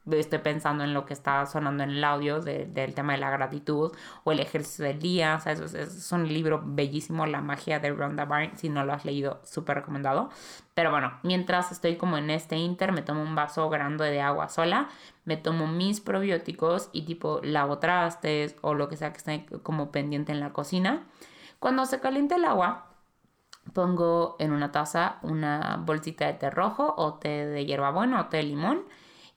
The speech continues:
y ya después en otro dejo reposando té negro, este, para el ratito, ¿no? Y ya, lo dejo reposando y me subo. Subo a mi balcón, donde tengo una hamaca, y aquí ya entro en oración,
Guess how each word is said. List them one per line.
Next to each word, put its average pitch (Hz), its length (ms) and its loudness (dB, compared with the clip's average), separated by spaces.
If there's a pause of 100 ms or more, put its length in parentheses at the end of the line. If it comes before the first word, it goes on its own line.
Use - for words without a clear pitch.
y 262 200 2
ya 196 140 4
después 180 440 -2
en 233 140 4
otro 202 320 2
dejo 170 380 2
reposando 156 600 -2
té - 180 -4
negro, 165 680 0
este, 147 920 -6
para 139 220 0
el 139 80 -2
ratito, 135 380 -6 (160)
¿no? 302 240 0 (320)
Y 339 100 0
ya, 403 80 0 (640)
lo 226 100 -2
dejo 254 220 2
reposando 233 680 2
y 190 120 0
me 147 200 0
subo. 147 380 -4 (720)
Subo 262 280 0
a 277 40 4
mi 285 120 4
balcón, 185 560 0
donde 165 280 0
tengo 160 220 0
una 170 160 2
hamaca, 165 580 0
y 160 200 0
aquí 156 300 -4
ya 156 300 2
entro 151 560 0
en 147 160 -4
oración, 202 560 0